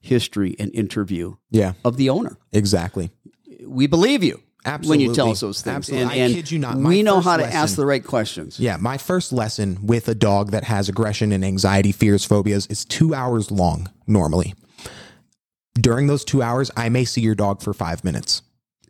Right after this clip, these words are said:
Speaker 1: Yeah. And, and, you know, we, we,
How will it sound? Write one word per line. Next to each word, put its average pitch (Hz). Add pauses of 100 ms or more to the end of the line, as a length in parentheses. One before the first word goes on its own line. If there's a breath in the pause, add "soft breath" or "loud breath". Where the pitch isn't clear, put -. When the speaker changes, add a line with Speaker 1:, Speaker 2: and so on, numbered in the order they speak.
Speaker 1:
Yeah. 90 (760 loud breath)
And, 175
and, 175
you 180
know, 165
we, 175
we, 151